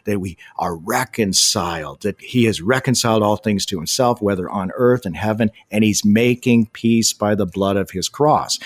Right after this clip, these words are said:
Now, see, you have that peace, the connection of the blood of the cross,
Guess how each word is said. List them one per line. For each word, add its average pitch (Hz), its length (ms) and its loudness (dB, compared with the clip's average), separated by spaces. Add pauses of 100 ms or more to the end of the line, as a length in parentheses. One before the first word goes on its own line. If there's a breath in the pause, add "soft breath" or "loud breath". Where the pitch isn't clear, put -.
(240 loud breath)
Now, 117 140 2
see, 117 300 4
you 110 200 4
have 151 240 2
that 139 180 2
peace, 131 360 2
the 107 120 -6
connection 120 220 2
of 117 260 0
the 95 60 -4
blood 101 240 0
of 85 60 -4
the - 60 -12
cross, 156 520 2